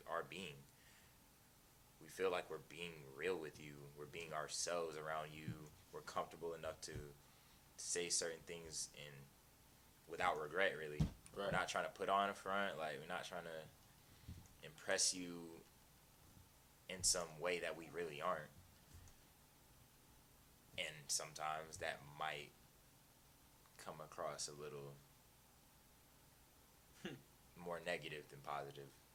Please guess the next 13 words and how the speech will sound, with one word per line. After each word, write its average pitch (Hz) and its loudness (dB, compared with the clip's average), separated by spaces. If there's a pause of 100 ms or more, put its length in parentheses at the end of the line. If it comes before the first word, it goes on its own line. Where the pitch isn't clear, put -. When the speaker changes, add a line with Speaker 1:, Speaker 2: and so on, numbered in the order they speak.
(100)
Speaker 1:
sometimes. - -6
Speaker 2:
Yeah. 98 -2
Speaker 1:
Sometimes 143 12
we 135 6
can 123 -2
get 110 6
carried 98 8
away, 80 2 (1700)
but 92 6
it's 82 4
still 85 2
real, 87 6
though. 80 2